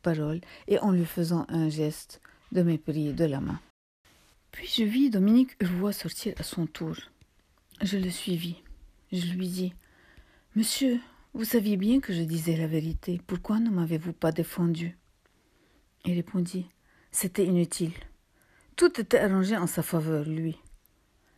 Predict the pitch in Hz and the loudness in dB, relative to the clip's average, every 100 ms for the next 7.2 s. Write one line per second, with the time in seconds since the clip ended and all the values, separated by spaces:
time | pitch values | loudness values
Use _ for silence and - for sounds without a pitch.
0 | _ _ _ 190 180 233 208 190 175 175 | _ _ _ 0 0 2 0 -2 -2 -2
1 | - 196 196 - _ _ _ _ _ _ | -2 -2 -4 -8 _ _ _ _ _ _
2 | - - - - - - 220 - 277 302 | -20 -20 -20 -18 -18 -8 -2 6 8 8
3 | 269 226 202 185 175 180 165 170 180 170 | 6 6 2 0 0 2 2 0 0 0
4 | 160 160 151 - 160 - _ _ _ _ | 0 -2 -2 -6 -8 -10 _ _ _ _
5 | - 156 147 151 147 147 151 _ _ _ | -4 -4 -4 -2 -2 -2 -8 _ _ _
6 | _ - - 196 160 156 160 175 160 143 | _ -10 0 2 2 0 0 2 2 0
7 | 98 | -2